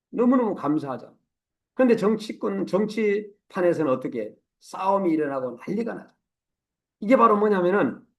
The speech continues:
정치인들이 국민들을 편안하게 해줘야 되는데 오히려 국민들이, 음, 정치인들을 염려하는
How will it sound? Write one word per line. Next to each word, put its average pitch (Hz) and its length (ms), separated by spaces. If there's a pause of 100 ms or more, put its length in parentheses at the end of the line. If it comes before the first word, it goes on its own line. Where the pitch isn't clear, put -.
(240)
정치인들이 240 1400
국민들을 208 560 (600)
편안하게 214 320
해줘야 160 280
되는데 123 640 (1400)
오히려 226 640 (600)
국민들이, 254 1000 (1000)
음, 247 240
정치인들을 175 760
염려하는 233 840